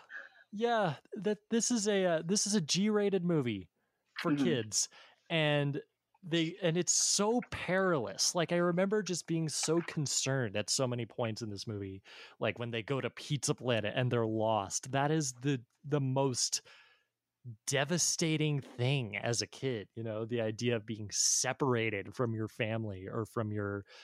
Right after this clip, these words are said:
Speaker 1: uh, guardians or whatever. And then not only that, but winding up in, like, a psychedelic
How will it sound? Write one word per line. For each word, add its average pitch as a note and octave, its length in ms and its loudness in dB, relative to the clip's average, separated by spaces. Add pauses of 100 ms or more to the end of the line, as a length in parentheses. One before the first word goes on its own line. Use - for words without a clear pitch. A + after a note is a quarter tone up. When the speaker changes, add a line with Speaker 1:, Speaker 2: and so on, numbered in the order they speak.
(140)
Speaker 1:
uh, A2+ 220 0
guardians A2 640 0
or G2+ 120 -4
whatever. G2+ 540 -2 (320)
And C3 180 -2
then C3 160 -2
not C3 180 0
only C#3 280 -2
that, B2+ 360 0
but C#3+ 160 0
winding C#3 460 0
up C#3 160 0
in, C3+ 200 -4
like, B2 400 0 (480)
a C3+ 180 2
psychedelic D3 1500 0